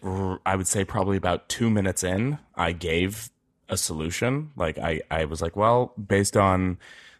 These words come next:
the amount of money and the most favored nations clause and, like, all this different stuff," I was like, <clears throat> "Based on that, we're going to have to do this and this." Then we proceed to be on the phone, uh, me and three other guys, for about forty-five minutes.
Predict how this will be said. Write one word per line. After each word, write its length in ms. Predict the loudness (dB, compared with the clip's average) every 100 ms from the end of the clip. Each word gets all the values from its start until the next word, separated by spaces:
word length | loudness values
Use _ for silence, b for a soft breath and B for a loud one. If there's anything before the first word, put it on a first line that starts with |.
| -6
the 80 | -4
amount 200 | -2 -4
of 60 |
money 420 | 0 0 2 0
and 140 | 0 -2
the 60 |
most 300 | 0 0 0
favored 340 | -2 -2 -2 -4
nations 420 | -2 0 0 -2
clause 480 | 0 2 4 4 0
and, 120 | -8
like, 160 | -14 -4
all 100 | -4
this 140 | -4
different 240 | -8 -8 -2
stuff," 280 | 0 0 -6 B B B B B -2
I 40 |
was 120 | 0
like, 240 | 0 -4 -10 _ _
<clears throat> 300 | -10 -10 -4
"Based 240 | 0 0 2
on 80 |
that, 160 | 2 0
we're 120 | -2
going 220 | -2 -4
to 80 | -4
have 220 | -6 -8
to 80 | -10
do 400 | -10 -8 -8 -12 _
this 200 | -6 -4
and 140 | -6
this." 320 | -10 -6 -6 -8 _ _ _ _ _ _ _ _ _ -4
Then 220 | 2 2
we 100 | 2
proceed 460 | 0 -4 -2 -2 -4
to 60 |
be 220 | -6 -2 -2
on 160 | -2
the 60 | -4
phone, 480 | -6 -6 -6 -8 -12 b b b b b -6
uh, 200 | -4 -2
me 280 | -2 0
and 160 | -2 -4
three 200 | -4 -2
other 160 | -2 -4
guys, 380 | -4 -4 -4 -6 b b b
for 580 | -4 0 2 0 -2 -10 _
about 260 | -8 -8 -8
forty-five 480 | -4 -4 -2 -2 -4
minutes. 440 | -8 -8 -8 -8